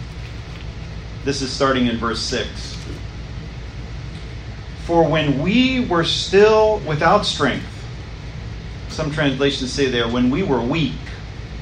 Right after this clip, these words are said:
in due time Christ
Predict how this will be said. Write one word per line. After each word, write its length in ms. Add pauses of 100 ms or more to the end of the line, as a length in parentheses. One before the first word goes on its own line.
(1300)
in 200
due 160
time 440
Christ 540